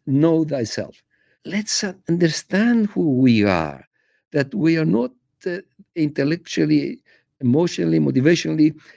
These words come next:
as strong as we think we are. Of course, the evidence is all around us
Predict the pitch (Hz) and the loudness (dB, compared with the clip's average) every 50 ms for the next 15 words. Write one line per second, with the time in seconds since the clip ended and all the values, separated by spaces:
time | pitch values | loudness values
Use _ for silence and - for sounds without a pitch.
0 | _ _ _ _ - 143 147 151 147 143 - - - - - - - - - - | _ _ _ _ -4 -4 -2 -2 -4 -6 -8 -12 -12 -14 -14 -16 -16 -16 -14 -8
1 | - - 165 185 196 190 180 160 139 151 147 143 139 - - - - - 311 330 | -2 0 2 2 2 2 -2 -2 -2 0 0 0 0 -2 -8 -8 -2 -2 -2 -2
2 | 294 - - 143 127 113 101 87 82 80 73 76 - - - - - 208 175 - | -2 -4 -2 0 2 2 2 2 -2 -4 -8 -10 -14 -16 -8 -4 -2 -2 -2 -2
3 | - 208 202 247 262 240 180 151 127 127 - 147 127 151 170 170 180 190 233 277 | 0 2 2 2 2 0 0 0 0 0 -2 -6 -4 -2 -2 0 0 0 0 0
4 | 285 277 247 190 147 117 95 87 85 - - - | 0 0 0 0 -2 -4 -6 -8 -10 -14 -18 -20